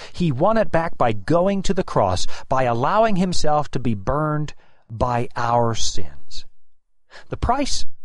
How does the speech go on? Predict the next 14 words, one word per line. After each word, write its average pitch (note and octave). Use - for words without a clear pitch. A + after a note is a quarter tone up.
of C#3+
Jesus' D3
kingdom G#2
is A2+
very G#2
high. E2
"He E3
was D3
wounded F#3+
for D3
our C#3+
transgressions," C3
Isaiah F#2
says. F#2+